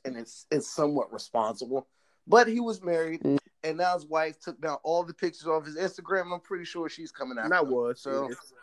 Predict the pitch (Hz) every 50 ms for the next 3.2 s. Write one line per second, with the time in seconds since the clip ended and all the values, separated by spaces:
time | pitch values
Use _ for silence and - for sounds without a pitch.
0 | - - - 123 123 - - - - _ _ - - - - 135 113 - 120 107
1 | 98 78 71 82 - _ - - 101 101 104 - - - _ _ _ _ _ _
2 | _ - - - - - _ _ _ _ _ _ _ _ _ _ - 151 156 156
3 | 160 151 -